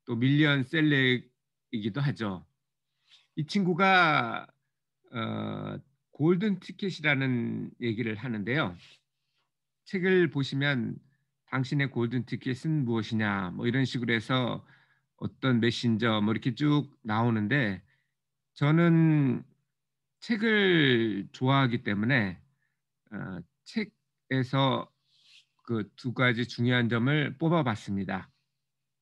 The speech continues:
이 책의 저자는 열아홉 살 때, 아직 젊은 나이죠. 도미니카 공화국에 갔다가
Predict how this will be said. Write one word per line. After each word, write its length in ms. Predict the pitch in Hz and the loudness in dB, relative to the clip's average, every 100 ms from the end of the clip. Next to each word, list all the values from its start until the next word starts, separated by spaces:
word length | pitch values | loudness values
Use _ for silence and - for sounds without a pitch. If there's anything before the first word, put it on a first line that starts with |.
| _ _ _ _ _ _ - _ _ _ - | _ _ _ _ _ _ -20 _ _ _ -6
이 120 | 156 | -4
책의 260 | - 208 214 | 2 4 6
저자는 960 | 160 151 170 175 190 175 160 127 113 - _ _ _ _ - | 6 6 6 6 6 4 4 2 -2 -8 _ _ _ _ -4
열아홉 440 | 123 156 170 127 117 | 2 4 6 4 2
살 300 | - 110 - | -2 -4 0
때, 380 | 139 120 95 90 - | 2 2 0 -8 -8
아직 240 | 110 139 | -6 -4
젊은 300 | - 139 160 | 0 4 4
나이죠. 480 | 143 104 98 135 90 - _ _ _ _ _ _ _ _ - | 4 2 0 -4 -4 -10 _ _ _ _ _ _ _ _ -2
도미니카 500 | 156 202 208 - 180 | 4 6 4 2 2
공화국에 760 | 156 151 135 120 127 120 110 | 4 4 4 4 4 4 2
갔다가 640 | 107 113 127 113 139 110 | -4 -4 -2 2 2 2